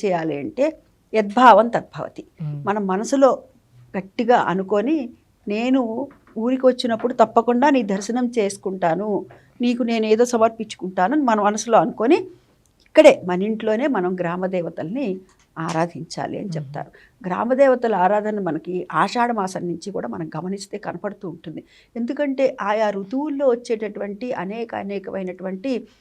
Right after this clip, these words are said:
Speaker 1: అంటు రోగాలు అనేటటువంటి
Speaker 2: మ్మ్.
Speaker 1: ఉంటూ ఉంటాయి. కానీ గ్రామ దేవతల యొక్క ఆరాధన, ఆ గ్రామ దేవతల ఆరాధన మరి మన ఇంట్లో మనం ఎలా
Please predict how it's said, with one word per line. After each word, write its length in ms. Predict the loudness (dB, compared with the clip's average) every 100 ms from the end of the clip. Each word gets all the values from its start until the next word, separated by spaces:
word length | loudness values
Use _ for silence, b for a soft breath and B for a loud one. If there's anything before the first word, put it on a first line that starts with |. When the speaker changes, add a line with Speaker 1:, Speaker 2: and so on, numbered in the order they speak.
| b b -6
Speaker 1:
అంటు 240 | -2 0
రోగాలు 420 | 2 2 2 -2
అనేటటువంటి 580 | -4 -8 -10 -8 -8 -8
Speaker 2:
మ్మ్. 100 | -10
Speaker 1:
ఉంటూ 180 | -10 -12
ఉంటాయి. 260 | -14 -16 -18 b b b
కానీ 280 | -6 -6 -6
గ్రామ 240 | -6 -6 -4
దేవతల 400 | -2 -2 -4 -12
యొక్క 200 | -10 -10
ఆరాధన, 460 | -10 -12 -14 -18 -20 _ b b b -8
ఆ 80 |
గ్రామ 340 | -2 0 2 2
దేవతల 380 | 0 0 0 0
ఆరాధన 360 | 0 -2 -4
మరి 160 | -4 -4
మన 180 | -2 -2
ఇంట్లో 220 | 0 0
మనం 200 | -2 -4
ఎలా 200 | -4